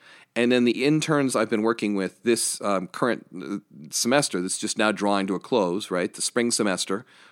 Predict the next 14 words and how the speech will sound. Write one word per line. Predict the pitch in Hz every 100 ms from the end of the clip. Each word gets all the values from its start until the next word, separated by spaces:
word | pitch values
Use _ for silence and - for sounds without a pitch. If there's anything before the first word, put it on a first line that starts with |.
| -
of | 87 -
twenty | 135 127
twenty, | 117 110 90 110 _ _ - - - _
they | - 135
helped | 117 123 117
me | 113 110
to | - - - 107 107 104 104 104 104 110 - - 101
go | 113 120
through | - 117 113 123 135
and | - 107 104 104 101
clean | - 131
up | 127 -
the |
book | 92 101 123 -